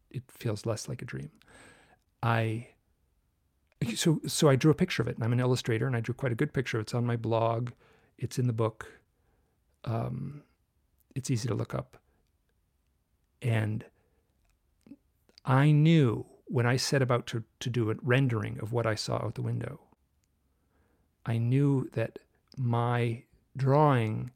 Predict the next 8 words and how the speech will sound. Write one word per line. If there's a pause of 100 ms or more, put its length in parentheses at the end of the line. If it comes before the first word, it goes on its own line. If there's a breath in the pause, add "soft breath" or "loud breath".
(1120)
I
had
one
chance
to
do
the
drawing